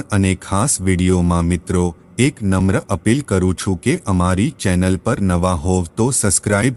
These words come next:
કરો અને બેલ આઇકન on કરો, જેનાથી દરરોજ નવી અપડેટ મળી રહેશે અને નાગદેવતા તમારા બધાની મનોકામના પૂર્ણ કરશે. મિત્રો, ચાલો તમને જણાવીએ કે આગામી બે દિવસની અંદર જે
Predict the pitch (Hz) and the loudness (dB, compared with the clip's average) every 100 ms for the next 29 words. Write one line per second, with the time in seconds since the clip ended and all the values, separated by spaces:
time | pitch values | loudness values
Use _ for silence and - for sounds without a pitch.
0 | - 92 92 160 - 101 95 87 98 107 | -2 0 2 0 0 2 2 2 2 2
1 | 101 98 - 131 156 107 117 156 - 101 | 2 0 0 -2 0 0 0 0 0 0
2 | 101 101 98 90 90 - 120 147 98 92 | 2 2 2 2 0 0 0 0 0 2
3 | 90 127 113 92 90 87 147 - 92 85 | 2 0 0 0 0 2 0 0 -4 0
4 | 98 101 - 92 98 139 98 85 87 - | 0 0 0 0 2 2 0 0 0 0
5 | 107 175 110 101 101 92 90 80 92 92 | 0 0 0 2 2 2 0 0 0 0
6 | - 107 139 98 90 90 90 92 92 85 | 0 -4 -2 0 0 2 0 0 -2 -2
7 | 78 95 104 107 98 92 92 101 95 95 | -2 0 0 2 2 0 0 -2 0 0
8 | 95 107 - 101 113 156 160 101 87 - | 0 -2 -2 0 2 0 -2 -2 0 0
9 | 95 95 90 - 104 98 - 92 92 120 | 2 0 -2 0 0 0 -2 0 2 0
10 | - 98 92 98 139 92 92 92 90 95 | 0 0 2 2 0 0 2 2 0 2
11 | 95 90 131 160 95 92 95 95 113 139 | 2 2 -2 0 -2 0 0 0 2 0
12 | 101 127 135 98 98 - 117 139 143 95 | 2 0 2 0 2 0 0 0 0 -2
13 | 90 90 82 - - - - - - - | 0 0 -2 -12 -20 -20 -20 -20 -20 -20
14 | - - - _ 113 104 180 | -20 -20 -20 _ -4 2 4